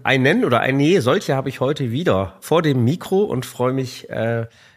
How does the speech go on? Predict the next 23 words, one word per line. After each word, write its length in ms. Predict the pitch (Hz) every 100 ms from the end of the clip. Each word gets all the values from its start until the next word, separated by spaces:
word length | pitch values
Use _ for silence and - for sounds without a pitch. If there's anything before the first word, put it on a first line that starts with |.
| _
ganz 300 | - 247 -
besonders, 420 | - 147 147 120
dass 160 | 110 -
wir 120 | 95
zusammen 420 | - 92 95 92
sind. 380 | 87 95 208 - _ _ _ _ _ -
Also, 440 | 135 135 107 90
sie 160 | 104 175
ist 340 | - 156 -
Schauspielerin 760 | 120 123 - 170 175 185 247 294
und 120 | -
das 140 | 95
mehrsprachig. 1000 | 107 107 110 - 127 147 156 220 247 -
Sie 100 | 98
ist 260 | - - -
Speakerin, 760 | - 175 190 175 151 151 151 151 - -
High-Performance-Coach, 1000 | 165 147 - 165 160 135 - 127 127 -
Autorin, 880 | 127 127 - 160 139 139 139 143 135 - - _
Expertin 580 | 120 - - 151 180 156
für 180 | - 123 - _ -
Körpersprache 840 | 190 214 170 - - 135 131 -
und 300 | - 104 107
Neurobiologie 1300 | 123 165 143 123 127 131 117 107 98 127 90 151